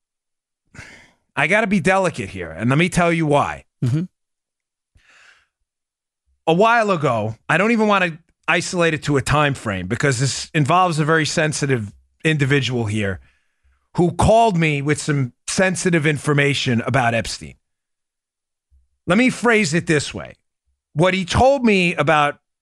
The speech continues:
Speaker 1: Epstein and what Bill Clinton's in-, potential involvement with this may be,
Speaker 2: Mm-hmm.
Speaker 1: Clinton's involvement with Epstein, Epstein and his, and his plane and, uh, bringing underage women on this plane for, for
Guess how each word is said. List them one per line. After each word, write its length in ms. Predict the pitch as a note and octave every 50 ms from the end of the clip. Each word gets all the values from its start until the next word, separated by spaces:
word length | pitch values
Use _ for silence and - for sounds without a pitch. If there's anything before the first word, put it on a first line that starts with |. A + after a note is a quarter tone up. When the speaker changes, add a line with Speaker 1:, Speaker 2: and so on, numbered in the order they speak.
| _ - -
Speaker 1:
Epstein 580 | F#3 F#3 - - - - D#3+ C#3 C3 C3 B2+
and 140 | B2+ C3+ C#3
what 260 | D3+ D3+ D3+ D3+ _ _ _ _ -
Bill 220 | - E3+ F3 F3+ -
Clinton's 560 | - - F#3 F#3 - - E3+ D#3 D3 A2+ C#3
in-, 220 | C#3+ C#3 B2+ - _ _ -
potential 580 | C#3+ D3 - - E3+ F3 E3+ - - D#3+ D3 C#3+
involvement 640 | C3+ A2+ A2+ D3+ D#3 D#3+ D#3+ D3 D3 D3+ C#3 C3
with 200 | C3+ C#3+ C#3 C#3
this 240 | - C3+ B2+ - -
may 220 | D3+ C#3+ C#3 C3+ B2+
be, 380 | A2+ D3+ D3+ C#3+ B2 G#2+ F#2 -
Speaker 2:
Mm-hmm. 220 | A2 F#2+ A2 A2+ A2+ - _
Speaker 1:
Clinton's 480 | - - G3 F#3+ E3 F3 E3+ E3 A#2 D3
involvement 460 | D3+ A2+ D#3+ D#3+ D#3+ D#3+ D#3 D#3+ C#3
with 120 | C3 B2
Epstein, 640 | D3+ E3 E3 - - - - D#3+ D#3 D3+ D3+ D3 D3 D#3
Epstein 480 | D#3+ E3 - - - - D#3+ D#3 D3+ C#3
and 80 | C3
his, 120 | A#2+ G#2+ -
and 160 | - C#3+ C3
his 120 | A#2+ -
plane 600 | - - - F#3 F#3 F#3 F#3 F3+ F3+ F3 E3+ D#3
and, 160 | C#3 B2 G#2+ - - - - - - _ -
uh, 180 | - B2+ B2 A2+
bringing 640 | G#2+ G#2+ - B2 A2 D#3 E3+ E3+ D#3+ D3+ C#3+ C#3
underage 540 | D3+ D#3+ E3+ E3+ E3 D#3+ D#3 D3 C#3+ A#2 B2
women 340 | D3 F#3+ G3 F#3+ F#3 F#3 F3+
on 180 | F3 E3+ E3+
this 160 | E3 D#3+ -
plane 540 | - - - F#3 F#3 F3 F3 F3 F3 E3+ E3
for, 340 | - - C#3+ B2+ A#2+ A2+ G#2
for 440 | F#2 - - A#2+ A2 G#2+ G#2 G2+ G2+